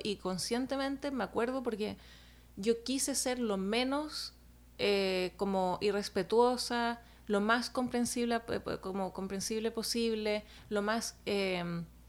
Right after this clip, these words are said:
como que lo dije con mucho tacto, como siendo muy since-, lo más honesta posible, pero en el límite en que también hay que ser,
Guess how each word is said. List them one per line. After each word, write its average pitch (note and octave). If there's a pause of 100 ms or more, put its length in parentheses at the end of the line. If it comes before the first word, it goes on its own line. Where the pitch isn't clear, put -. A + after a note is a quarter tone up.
como G#3+
que G#3
lo G3+
dije A#3+
con G#3
mucho C#4
tacto, -
como G3 (340)
siendo B3
muy A#3
since-, F4
lo A3+
más C4+
honesta F4
posible, D#4 (440)
pero A3+
en A3
el G#3+
límite C#4+
en C#4
que B3
también A3
hay C#4+
que C#4
ser, C#4